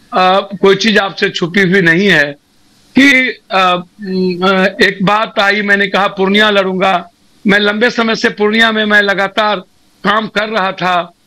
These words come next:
सात आठ महीने से प्रणाम पूर्णिया, सलाम पूर्णिया, जोहार पूर्णिया का कार्यक्रम था।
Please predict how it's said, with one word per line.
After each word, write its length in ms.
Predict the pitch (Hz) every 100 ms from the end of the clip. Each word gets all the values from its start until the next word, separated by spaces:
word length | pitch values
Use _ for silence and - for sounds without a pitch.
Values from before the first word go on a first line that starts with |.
| _ _
सात 340 | - 202 214
आठ 220 | 220 240 214
महीने 300 | 220 220 220
से 140 | 233
प्रणाम 360 | - 202 214 214
पूर्णिया, 400 | 202 202 214 208
सलाम 340 | 190 202 208
पूर्णिया, 380 | 208 196 202 208
जोहार 280 | 185 185 196
पूर्णिया 360 | 196 185 196
का 140 | 196 185
कार्यक्रम 580 | 180 185 165 190 202
था। 360 | 175 170 156 156